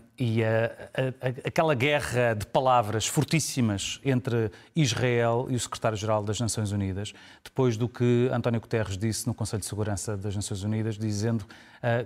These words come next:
que tudo o que está a passar não apareceu do nada. Ahm, António Guterres, calculo que concorde com as palavras e com a apreciação que ele, eh, fez, mas não foi danoso para o papel do secretário-geral da onu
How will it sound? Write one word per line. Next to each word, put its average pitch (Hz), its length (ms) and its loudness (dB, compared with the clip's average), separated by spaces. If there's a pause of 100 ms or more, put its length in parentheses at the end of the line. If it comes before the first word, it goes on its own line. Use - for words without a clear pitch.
que 143 140 0
tudo 185 300 2
o 175 40 0
que - 60 -12
está - 180 2
a - 20 0
passar 139 420 2
não 143 180 2
apareceu 131 600 0 (340)
do 117 100 0
nada. 95 420 0 (140)
Ahm, 117 500 2 (460)
António 160 320 2
Guterres, - 400 0
calculo 151 400 4
que 131 420 4
concorde 135 400 2
com - 80 -2
as 117 60 -2
palavras 127 400 2
e 127 40 0
com - 100 0
a - 20 4
apreciação 131 640 0
que - 160 0
ele, 117 80 2 (400)
eh, 120 300 0
fez, 135 480 0 (280)
mas 135 380 4
não 139 240 4
foi 147 240 2
danoso 147 640 4
para 135 260 0
o 127 60 0
papel 135 380 0
do 170 100 2
secretário-geral 139 800 2
da 123 80 -2
onu 127 400 2